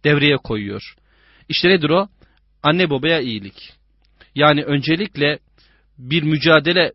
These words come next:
çağrışıyor zihnimizde. Kafirle savaş, küfrün işinin bitirilmesi, bunlar önemli.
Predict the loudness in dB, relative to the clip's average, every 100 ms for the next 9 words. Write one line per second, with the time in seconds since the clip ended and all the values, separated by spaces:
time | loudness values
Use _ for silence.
0 | -6 0 0 -2 -4 -4 -4 -6 -6 -6
1 | -8 -6 -8 -8 _ _ _ -2 0 0
2 | -2 0 -2 -2 -2 0 0 -2 -4 -8
3 | _ _ _ -8 -6 -4 -4 -4 -8 -12
4 | -8 -2 -2 -2 -4 -4 -2 -2 -4 -8
5 | -8 _ _ _ _ -4 2 4 4 2
6 | 0 -2